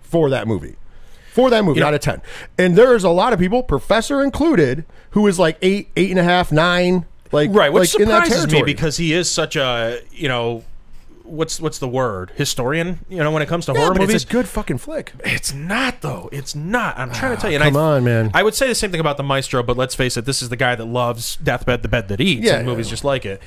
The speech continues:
Speaker 2: Um, but, um, you know, it just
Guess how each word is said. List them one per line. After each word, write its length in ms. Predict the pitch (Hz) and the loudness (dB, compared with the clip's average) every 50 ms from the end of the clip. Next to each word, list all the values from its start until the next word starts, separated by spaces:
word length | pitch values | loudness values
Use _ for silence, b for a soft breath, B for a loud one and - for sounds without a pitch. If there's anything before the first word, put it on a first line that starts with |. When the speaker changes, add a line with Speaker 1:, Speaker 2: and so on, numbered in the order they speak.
| B B B B B B B | B B B B B B B
Speaker 2:
Um, 320 | 147 143 135 135 135 135 - 156 | 0 0 0 0 -2 -4 -6 -2
but, 400 | 143 175 156 147 143 143 143 - | 0 2 4 4 2 2 0 -2
um, 500 | 147 139 135 135 131 127 127 123 - - - - - - - - - - - - | -2 0 0 0 -2 -4 -8 -12 -14 -16 -18 -18 -20 -20 -20 -20 -20 -20 -20 -20
you 180 | - - 196 170 | -12 -6 -4 -2
know, 140 | 165 160 156 | 0 0 0
it 80 | 160 160 | -2 -2
just 320 | 185 190 - - - - | -4 -4 -6 -6 -8 -12